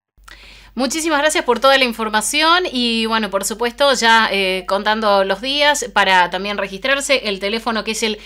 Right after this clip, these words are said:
quince cuarenta y tres, ochenta y ocho noventa y nueve y directamente acercarse el próximo veintidós de agosto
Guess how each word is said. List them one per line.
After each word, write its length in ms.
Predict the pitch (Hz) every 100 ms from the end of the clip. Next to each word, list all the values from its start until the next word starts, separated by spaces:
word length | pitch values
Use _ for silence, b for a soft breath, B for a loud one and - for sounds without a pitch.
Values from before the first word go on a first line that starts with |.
| B -
quince 340 | 240 247 247
cuarenta 380 | 208 196 202 202
y 60 |
tres, 280 | 196 247 269 -
ochenta 420 | 202 202 196 190
y 80 | 202
ocho 320 | 208 - 226 190
noventa 520 | 180 180 214 220 202
y 60 |
nueve 480 | 220 277 269 262 320 381 B B
y 160 | 233 233
directamente 640 | 226 226 220 208 214 233
acercarse 560 | 196 196 185 190 196 202
el 80 | 190
próximo 400 | 185 202 196 180
veintidós 500 | 160 160 160 170 180
de 80 | 170
agosto 360 | 180 175 196